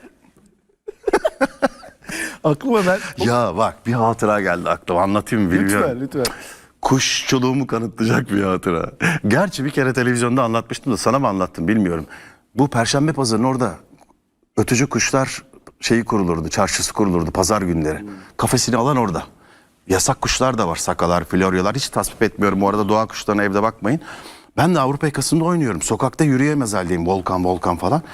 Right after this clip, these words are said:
Speaker 1: Ben o pazara giderdim. Böyle saka almak için, isketi. Sonra yemin ettim iki bin yedide. O zamandan beri doğa kuşu bakmıyorum. Neyse. Tam böyle ben şey yaparken bir insanlar koşturmaya başladı falan.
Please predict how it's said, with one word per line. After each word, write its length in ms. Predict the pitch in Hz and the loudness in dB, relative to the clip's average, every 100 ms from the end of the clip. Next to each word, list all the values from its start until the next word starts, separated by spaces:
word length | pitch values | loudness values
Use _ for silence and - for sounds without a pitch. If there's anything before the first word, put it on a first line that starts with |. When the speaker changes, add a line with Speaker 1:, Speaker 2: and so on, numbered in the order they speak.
| - - | -20 -4
Speaker 1:
Ben 120 | 135 175 | 2 2
o 80 | |
pazara 300 | 165 151 170 | 2 0 0
giderdim. 480 | 165 143 160 113 71 - _ _ _ _ - | 0 0 0 -2 -10 -16 _ _ _ _ -2
Böyle 160 | 120 104 | 0 0
saka 300 | 110 104 104 | -2 0 2
almak 340 | 92 78 - | 2 -2 -6
için, 280 | - - 78 | -6 -2 -2
isketi. 360 | - - 87 | -2 -2 -2
Sonra 200 | - 120 | 0 2
yemin 260 | 123 110 117 | 2 2 2
ettim 260 | 101 - 90 | 0 0 -2
iki 180 | 104 | 0
bin 60 | 95 | 2
yedide. 300 | 92 90 113 | 2 2 0
O 60 | 107 | 2
zamandan 420 | 101 98 95 95 | 2 2 2 2
beri 140 | 98 | 2
doğa 160 | 98 95 | 2 0
kuşu 200 | - 98 | -2 -2
bakmıyorum. 420 | 98 - 98 143 - - - - - | -2 0 0 0 -4 -18 -18 -6 0
Neyse. 400 | 147 139 147 147 - - - - _ _ - | 2 2 -2 -4 -12 -20 -20 -20 _ _ -2
Tam 240 | 175 196 | 2 4
böyle 220 | 180 175 | 2 2
ben 200 | 175 170 | 2 0
şey 160 | 147 170 | -2 -2
yaparken 480 | 170 165 151 156 127 | 0 -2 -2 0 2
bir 160 | 160 | 2
insanlar 500 | 151 131 147 156 160 | 2 0 2 2 0
koşturmaya 560 | - 135 - 147 160 165 | 0 -2 0 2 2 2
başladı 360 | 139 - 131 135 | -2 -2 -2 0
falan. 300 | 147 180 | 2 0